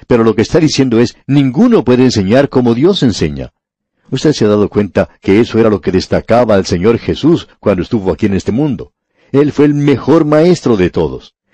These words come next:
Ningún hombre habló como Él habló. Y amigo oyente, las enseñanzas del Señor Jesucristo, aún en la era presente, han sido las enseñanzas más grandes que el mundo haya conocido. Ahora hay muchos que lo están rechazando a Él.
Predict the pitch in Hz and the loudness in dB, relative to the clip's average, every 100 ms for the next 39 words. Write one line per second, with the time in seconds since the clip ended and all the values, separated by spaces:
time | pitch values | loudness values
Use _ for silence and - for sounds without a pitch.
0 | _ 143 165 180 185 196 135 101 85 107 | _ -4 0 2 2 2 2 0 2 0
1 | 120 113 110 143 151 101 82 78 64 _ | 0 0 2 2 2 2 -2 -4 -8 _
2 | _ _ _ _ - 120 151 131 127 - | _ _ _ _ -4 -2 0 2 0 0
3 | 113 92 _ _ - 120 117 143 110 107 | -2 -2 _ _ -4 -2 0 0 0 0
4 | 107 139 123 120 104 104 92 95 120 117 | 2 0 2 0 0 -2 -2 -2 -2 -2
5 | - 123 - 113 107 - - - 160 220 | -2 -2 -2 0 -4 -6 -4 0 2 2
6 | 190 151 110 127 139 104 101 165 135 139 | 2 2 2 2 2 0 0 0 0 -2
7 | - _ - 139 123 147 127 117 92 104 | -2 _ -2 0 0 -2 0 0 0 -2
8 | 85 82 90 113 98 95 - 92 127 143 | -4 -4 -2 0 0 -4 -4 -2 0 0
9 | 92 95 135 185 113 90 - - - 98 | -2 0 2 2 2 0 -2 -8 -2 0
10 | 90 170 202 131 117 104 - 90 87 82 | 0 0 0 0 0 -2 -4 -8 -6 -10
11 | 65 - _ _ _ _ _ _ 123 127 | -10 -20 _ _ _ _ _ _ -2 0
12 | 127 123 131 113 - 87 - 117 120 120 | 0 0 -2 -4 -2 -4 -2 -2 0 0
13 | 123 147 143 95 71 62 | 0 0 0 -2 -2 -8